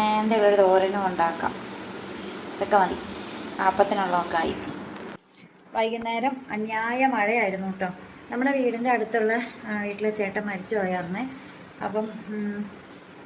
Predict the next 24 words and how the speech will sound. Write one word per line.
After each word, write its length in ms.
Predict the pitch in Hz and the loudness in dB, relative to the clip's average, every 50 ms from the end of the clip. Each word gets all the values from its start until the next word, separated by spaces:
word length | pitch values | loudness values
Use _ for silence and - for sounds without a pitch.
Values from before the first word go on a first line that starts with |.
| - - - - 220 | -18 -16 -10 -6 -4
ആ, 340 | 226 226 220 214 220 214 - | -2 0 0 0 0 0 0
ആ 80 | - 247 | 0 2
വീട് 200 | 262 285 277 285 | 2 4 2 2
വാടകയ്ക്ക് 560 | 269 269 - - 233 220 220 220 220 220 220 | 2 0 0 0 2 4 4 4 4 4 2
കൊടുത്തേക്കുവാ. 500 | 226 214 - - 185 175 175 - 170 160 - - - - - - - - - - - - - | 0 -2 0 0 -2 -2 -2 -4 -6 -6 -6 -10 -16 -18 -18 -18 -18 -18 -18 -16 -10 -8 -6
എന്നിട്ട് 260 | 208 214 220 214 - 151 | -6 -6 -6 -2 0 0
അവര് 540 | 143 - - 220 220 233 233 262 285 294 285 285 - | 2 2 2 2 4 4 4 4 4 2 0 0 0
തൊടുപുഴയാണ് 380 | 240 220 214 208 208 202 190 | 0 0 0 2 2 2 2
താമസിക്കുന്നെ. 540 | 196 190 185 185 185 - 190 180 190 185 190 | 2 0 -2 -6 -8 -10 -10 -10 -8 -10 -10
അപ്പം 300 | 202 - - - - 247 | -10 -12 -12 -12 -8 -8
നമ്മള് 240 | 247 240 240 233 240 254 254 | -6 -6 -2 0 0 0 0
ഇന്ന് 440 | 240 - - - - - - 233 | -2 -6 -12 -18 -18 -8 -6 -6
കോളേജിൽ 420 | 233 233 226 220 220 226 226 214 233 | 0 4 4 6 6 6 6 4 2
നിന്ന് 140 | 233 240 262 | 2 2 2
നമ്മള്, 440 | 254 247 233 220 220 226 233 233 220 - - - | 2 2 2 2 2 4 4 2 2 0 -2 -2
ഉം, 380 | 220 214 208 202 202 196 190 - - - - - - 220 | -2 0 0 -2 -2 -4 -4 -8 -12 -18 -16 -10 -6 -2
ഏ, 340 | 220 214 214 208 208 208 202 196 | -2 -2 -2 -2 -4 -4 -2 2
ചേട്ടൻ 220 | 226 226 220 247 247 | 2 2 2 2 2
വന്നതിന് 380 | 247 233 220 220 220 226 254 262 - - - - - - - - 233 | 2 2 2 2 2 0 0 -2 -4 -10 -16 -18 -18 -16 -6 0 2
ഒരു, 380 | 233 226 226 226 226 220 208 - - - - - - - - - - | 4 4 4 4 2 2 0 -4 -8 -14 -18 -18 -20 -20 -14 -8 -6
ആ, 60 | 208 202 202 202 196 196 196 196 202 196 196 | -4 -4 -2 -2 -2 -2 -2 -2 -2 0 0
രണ്ട് 240 | 214 214 214 220 226 | 0 2 2 2 2
മണിയൊക്കെ 460 | 226 226 233 240 233 220 220 - 214 - | 4 4 4 4 4 2 0 -2 -2 0
കഴിഞ്ഞപ്പം 500 | 220 208 202 196 202 196 - 226 262 285 | 2 2 2 0 -2 0 0 0 0 0